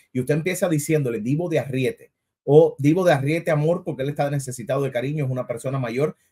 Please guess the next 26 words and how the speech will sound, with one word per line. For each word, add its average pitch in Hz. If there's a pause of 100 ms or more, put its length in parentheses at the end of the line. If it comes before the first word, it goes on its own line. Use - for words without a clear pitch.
Aquí 120
está 151
el 156
teléfono 151
de 127
la 123
oficina 139
de 123
Willy. 135 (380)
Aquí 123
está 151
el 160
correo 143
electrónico 143
de 123
Willy, 147
que 135
ha 123
contestado 151
cinco 151
mensajes 131
esta 127
semana. 117
Está -
bastante 113
bien 113